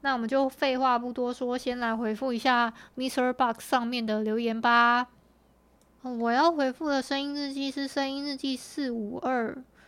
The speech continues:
八月四号的至今仍然是单身这篇声音日记底下留言哦。第一个留言是缪宝，稍微有点长，大家耐心的听一下他写的故事吧。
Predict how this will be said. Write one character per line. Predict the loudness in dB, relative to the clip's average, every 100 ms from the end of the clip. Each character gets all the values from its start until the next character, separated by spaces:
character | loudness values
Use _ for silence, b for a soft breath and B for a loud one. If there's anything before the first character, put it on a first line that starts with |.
| B _
八 | -4 -2
月 | -2 -4
四 | -6 -6
号 | -2 0
的 | -2 -6 -6 -8 -12 -16 -20 _ _ _
至 | -8 -6 -4
今 | -6 -6 -4
仍 | -4 -4
然 | -4 -6
是 | -8
单 | -2 -2 -2
身 | -4 -4
这 | -4
篇 | -6 -6
声 | -6 -8
音 | -6
日 | -8 -8
记 | -8
底 | -10 -12
下 | -4 -2 -2
留 | -4 -6
言 | -6 -6
哦。 | -8 -12 -16 B B B B B B
第 | 0 2
一 |
个 | 2 2
留 | 2 2
言 | 0
是 | -4 -6
缪 | -4 -4 -2
宝， | -2 -2 -4 -18 _ -8
稍 | 0 2
微 | 4
有 | 4
点 | 2 -2 -4
长， | -4 -4 -2
大 | 0
家 | 0 0
耐 | -2 -4
心 | -4 -6
的 | -2 -2
听 | -4 -6 -6
一 | -4
下 | 0 0
他 | 2 0
写 | -2 -6
的 | -6 -8 -10
故 | -10 -10
事 | -10 -8
吧。 | -4 -6 -8